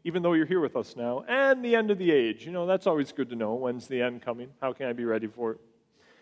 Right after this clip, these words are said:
So this seems a little bit odd, but this is actually in reference to the end of Matthew twenty-three. So Matthew twenty-three,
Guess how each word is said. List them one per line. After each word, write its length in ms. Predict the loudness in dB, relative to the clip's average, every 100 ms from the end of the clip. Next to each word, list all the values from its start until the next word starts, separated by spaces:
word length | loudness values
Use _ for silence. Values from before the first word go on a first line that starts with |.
| _ _ _
So 160 | 0
this 140 | 0 0
seems 340 | -4 -2 -2
a 60 | 6
little 240 | 8 8
bit 180 | 6 2
odd, 340 | 6 6 6
but 140 | 2 -2
this 160 | -2
is 100 | 2
actually 420 | 4 4 2 0 0
in 100 | 2
reference 500 | 2 2 -2 -4 -2
to 120 | 2
the 160 | 2 2
end 260 | 0 2
of 120 | 0 0
Matthew 420 | 0 0 -2 -10
twenty-three. 720 | -6 -4 -4 -8 -8 -8 -10 _ _ _ _ _ _ _ _
So 280 | 0 2
Matthew 400 | 2 0 0 -2
twenty-three, 720 | -4 -2 0 -2 -2 -2 0